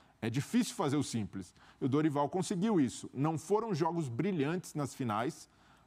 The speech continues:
mas o, o que o Dorival precisava era ganhar. Ele bancou essa aposta de ter um time alternativo no Brasileiro e ele precisava levantar pelo menos uma das taças.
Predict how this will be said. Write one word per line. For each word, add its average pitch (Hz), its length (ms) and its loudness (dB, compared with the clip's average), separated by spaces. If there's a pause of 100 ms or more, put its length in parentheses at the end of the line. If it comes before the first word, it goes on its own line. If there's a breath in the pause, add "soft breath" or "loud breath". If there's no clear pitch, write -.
(100)
mas 139 440 0 (260)
o, 127 260 0
o 120 80 -4
que - 100 0
o 123 40 2
Dorival 135 380 2
precisava 143 600 0
era 165 360 -2
ganhar. 160 600 -2
Ele 117 160 2
bancou 139 440 -2
essa - 160 -4
aposta 151 520 -2 (260 loud breath)
de 110 120 -4
ter - 160 2
um 165 120 0
time 165 220 -2
alternativo 151 720 0
no 160 100 2
Brasileiro 139 560 2 (220 loud breath)
e 196 60 2
ele 165 100 2
precisava 180 560 0
levantar 208 440 0
pelo 254 200 -2
menos 214 240 0
uma 247 160 0
das 240 220 -2
taças. 139 500 -2